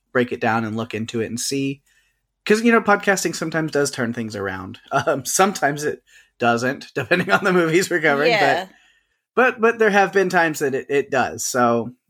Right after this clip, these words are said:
Speaker 1: it could be an interesting little experiment to see how we feel about
Speaker 2: It
Speaker 1: that
Speaker 2: could.
Speaker 1: sometime.
Speaker 2: We, I'd have to be in the right frame of mind.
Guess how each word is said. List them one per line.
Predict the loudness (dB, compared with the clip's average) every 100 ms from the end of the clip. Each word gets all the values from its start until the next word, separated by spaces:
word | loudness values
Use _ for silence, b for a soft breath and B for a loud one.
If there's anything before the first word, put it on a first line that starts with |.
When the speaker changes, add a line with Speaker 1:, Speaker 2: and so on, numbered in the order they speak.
| _
Speaker 1:
it | -2
could | 0 2
be | 2
an | 0
interesting | -2 -4 -2 0 2
little | 2 0 -2
experiment | -6 -2 -2 -4 -12
to | -12
see | -8 -4
how | -4
we | -6 -6
feel | -4
about | -4 -4 -4
Speaker 2:
It |
Speaker 1:
that | -4
Speaker 2:
could. | -2 -2 -2
Speaker 1:
sometime. | -8 -12 -14 _ _ _
Speaker 2:
We, | -10 0
I'd | 0
have | 2 0 0
to | -2
be | 0
in | 0
the |
right | 0 -2 -2
frame | -4 -4
of | -6
mind. | -8 -8 -12 -16